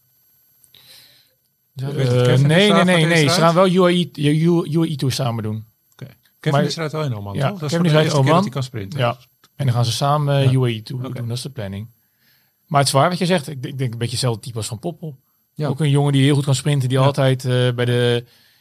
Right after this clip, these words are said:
Speaker 1: eerste, eh, drie, vier, vijf, zes zit.
Speaker 3: Ja.
Speaker 1: Eh,
Speaker 2: Maar net
Speaker 1: een
Speaker 2: geen
Speaker 1: sprint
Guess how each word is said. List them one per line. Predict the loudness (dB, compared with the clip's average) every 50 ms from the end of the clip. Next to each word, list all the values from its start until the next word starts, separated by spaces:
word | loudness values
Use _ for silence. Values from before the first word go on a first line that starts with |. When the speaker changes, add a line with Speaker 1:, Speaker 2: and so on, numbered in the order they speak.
| _ _ _
Speaker 1:
eerste, | _ -8 -6 -4 -4 -2 -2
eh, | 0 0 0 0 0 0 -2 -2 -2 -4 -6 -6
drie, | -8 -4 -2 -2 0
vier, | 0 0
vijf, | 0 2 2 2 2
zes | 2 0 0 -2 -2
zit. | -4 -6 -8 -10 -18 _ _ _ _ _ _ _
Speaker 3:
Ja. | -8 -8 -8 -8 _ _
Speaker 1:
Eh, | -8 -4
Speaker 2:
Maar | -2 0 0 0 0
net | 0 0
Speaker 1:
een | 0 0
Speaker 2:
geen | 2 0 0
Speaker 1:
sprint | 0 -4 -4